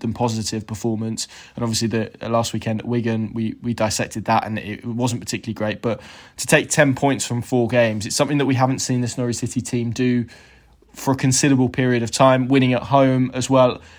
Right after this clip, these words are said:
It's, it's what I describe as gradual improvement. It's just changing the s-, the trends ever so slightly.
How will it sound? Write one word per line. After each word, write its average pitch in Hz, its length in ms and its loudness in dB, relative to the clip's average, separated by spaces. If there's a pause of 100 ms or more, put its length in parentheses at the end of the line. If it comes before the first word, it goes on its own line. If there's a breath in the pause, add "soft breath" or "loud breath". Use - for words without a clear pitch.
(200 loud breath)
It's, 143 460 -2
it's 147 240 -2
what 147 140 2
I 143 80 4
describe 139 420 2
as 127 80 -4
gradual 143 560 4
improvement. 113 480 -4
It's 127 160 -6
just - 340 -6
changing 147 560 4
the 127 40 2
s-, - 180 -2
the 131 180 -4
trends 127 380 2
ever 120 160 2
so 123 220 2
slightly. 110 640 0